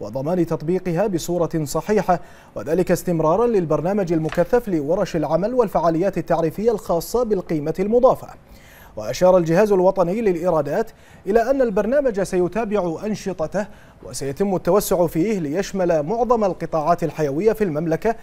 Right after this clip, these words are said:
وذلك للإجابة على كافة الأسئلة والاستفسارات المرتبطة بالقيمة المضافة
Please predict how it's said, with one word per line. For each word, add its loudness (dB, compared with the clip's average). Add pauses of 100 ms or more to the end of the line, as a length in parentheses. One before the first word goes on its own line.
(320)
وذلك 0
للإجابة 4
على 4
كافة -2
الأسئلة -2
والاستفسارات -2
المرتبطة -2
بالقيمة -2
المضافة 0